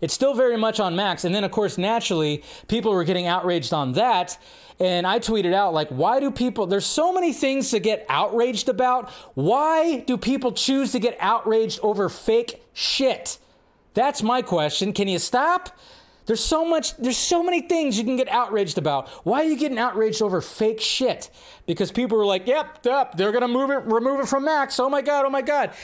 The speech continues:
And even if they do, how the fuck,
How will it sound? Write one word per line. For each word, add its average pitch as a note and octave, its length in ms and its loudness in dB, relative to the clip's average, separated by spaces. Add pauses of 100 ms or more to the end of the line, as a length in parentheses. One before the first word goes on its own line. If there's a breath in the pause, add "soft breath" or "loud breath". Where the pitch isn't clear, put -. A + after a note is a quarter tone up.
(220 loud breath)
And G3+ 120 0
even F4+ 240 0
if D4+ 200 -4
they G#3 180 2
do, D3 560 -2 (280 loud breath)
how E4+ 440 2
the A#3 160 2
fuck, C#4+ 560 0